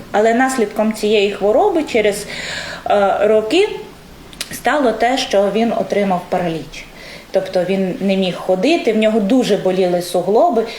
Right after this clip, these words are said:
він дуже хворів. От, а, але про його дитинство, про його шлях до віри, про його, е, духовний подвиг для України і світу,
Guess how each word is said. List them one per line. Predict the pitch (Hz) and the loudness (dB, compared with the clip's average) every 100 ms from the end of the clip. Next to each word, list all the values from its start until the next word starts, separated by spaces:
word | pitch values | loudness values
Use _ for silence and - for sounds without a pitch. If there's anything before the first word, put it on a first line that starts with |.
| - - 175 | -16 -12 -2
він | 240 254 - - - | 0 0 -4 -12 -4
дуже | 185 214 220 - - | 0 2 0 -2 -6
хворів. | - 180 190 165 - - - - - - - | -6 0 0 -2 -10 -18 -20 -18 -16 -14 -4
От, | 165 160 - - | -4 -4 -8 -4
а, | 180 170 160 - | -2 0 -2 -4
але | 202 254 320 | 0 2 2
про | 320 262 | 2 2
його | 277 277 294 349 | 4 4 4 4
дитинство, | 240 294 294 262 247 220 - 170 190 | 4 0 0 2 2 0 -4 -2 0
про | 190 220 | 2 4
його | 226 240 285 | 4 4 2
шлях | - 240 254 247 220 170 | 2 2 2 2 0 0
до | |
віри, | 208 190 208 220 180 180 | 0 2 2 4 2 0
про | 196 202 | 0 2
його, | 208 208 277 285 - - - - - | 2 4 4 2 0 -6 -8 -8 -2
е, | 214 202 - - - | 2 2 0 -4 -6
духовний | 185 254 339 359 294 302 | -4 0 2 4 4 2
подвиг | - - 269 247 196 190 180 | 0 2 4 4 2 0 0
для | 180 214 208 | 0 2 2
України | 202 208 214 208 233 196 170 | 2 0 0 2 2 2 -2
і | |
світу, | 170 - 202 330 320 | -4 -2 0 0 0